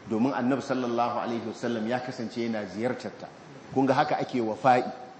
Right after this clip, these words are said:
Idan mahaifinka akwai waɗansu wanda ka san yana zuwa yana gayarwa, bayan rasuwarsa, wafa'i da cika biyayya da kyautatawa ga mahaifi shine ka je ka ziyarce su. To, haka suka yi ma manzon Allah sallallahu alaihi wasallam wafa'i,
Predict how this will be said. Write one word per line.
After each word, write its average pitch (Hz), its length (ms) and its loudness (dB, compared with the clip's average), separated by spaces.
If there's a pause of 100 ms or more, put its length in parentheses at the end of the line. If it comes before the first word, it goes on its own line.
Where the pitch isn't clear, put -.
(580)
Idan 143 360 6
mahaifinka 139 680 4
akwai 131 240 2
waɗansu 139 420 0
wanda 139 240 2
ka 123 120 -8
san 127 200 -2
yana 127 220 2
zuwa 117 240 0
yana 120 240 0
gayarwa, 110 540 2 (440)
bayan 151 380 6
rasuwarsa, 135 560 -2 (460)
wafa'i 165 600 6
da 117 120 0
cika 165 300 0
biyayya 135 520 4 (480)
da 123 80 -4
kyautatawa 139 640 4
ga 117 80 -2
mahaifi 120 380 -4
shine 131 260 -4
ka - 100 -10
je 107 140 -2
ka 123 140 -4
ziyarce 98 440 -10
su. - 140 -16 (960)
To, - 100 0
haka 165 240 2
suka - 200 -2
yi 143 60 4
ma 127 120 2
manzon 123 280 2
Allah 135 220 2
sallallahu 120 540 0
alaihi 110 260 -4
wasallam 110 460 -6
wafa'i, 98 340 -2